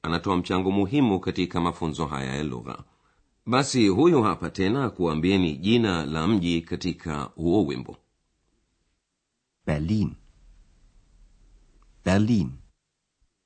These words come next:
Speaker 1: Mnaweza kujikumbusha kile alichokuambieni Andreas katika somo la kwanza? Basi atawaambieni tena. Hivi ndivyo usemavyo kwa Kijerumani, "Huo ni wimbo."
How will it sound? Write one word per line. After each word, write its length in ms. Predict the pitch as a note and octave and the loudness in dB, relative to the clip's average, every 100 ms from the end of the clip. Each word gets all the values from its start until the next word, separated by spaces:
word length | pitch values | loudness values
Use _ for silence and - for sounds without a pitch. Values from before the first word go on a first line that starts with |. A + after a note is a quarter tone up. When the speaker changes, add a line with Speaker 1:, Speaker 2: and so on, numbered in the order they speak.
| _ _ _ | _ _ _
Speaker 1:
Mnaweza 640 | A2 B2 C3 E3 E3 C#3 G#2+ | 4 6 6 4 2 0 -2
kujikumbusha 840 | - B2 A2+ B2 A#2+ D#3 B2+ G2+ | -2 -2 0 0 0 -2 -2 -4
kile 480 | F2+ C#3 C#3+ G#2 F2 | -4 -4 2 2 2
alichokuambieni 960 | - F2+ G#2 A2 G2 F#2+ F2 F2+ G2 E2 | -2 -2 -2 -2 -4 -2 2 2 2 0
Andreas 560 | D#2+ D#2+ G#2 G2+ E2+ | -2 0 0 0 -2
katika 380 | - F2 E2+ E2+ | -6 -6 -4 -6
somo 280 | - F#2 E2 | -6 -4 -4
la 100 | D2+ | -4
kwanza? 460 | - A#2+ A2 C#2+ - _ _ _ _ _ - | -4 -4 -4 -6 -12 _ _ _ _ _ -2
Basi 440 | C#3+ D#3+ D#3 C3+ _ _ _ | 0 2 0 0 _ _ _
atawaambieni 720 | E2 F2 G2+ F#2+ G2+ G#2 G#2 G2+ | -4 -2 0 2 2 2 2 0
tena. 360 | - D2+ A1+ - _ _ _ _ - | -2 -4 -6 -14 _ _ _ _ 2
Hivi 300 | B2 D#3+ C#3 | 4 6 4
ndivyo 440 | F#2+ A2 B2 C3+ | 6 4 4 -2
usemavyo 760 | - F2 F#2+ E2+ G2 F#2+ F2+ | -2 -4 -2 0 2 0 -4
kwa 160 | E2 E2 | -4 -6
Kijerumani, 760 | F2 D#2 D2+ F2+ F#2+ E2+ D#2+ - _ _ _ _ | -6 -6 -4 -2 0 -2 -4 -8 _ _ _ _
"Huo 500 | - D3 F#2 B1 - _ _ _ | 2 4 4 -2 -10 _ _ _
ni 200 | D#2+ F2+ | -2 0
wimbo." 500 | F#2 G#2+ C2 G#1 - | 2 2 0 -10 -16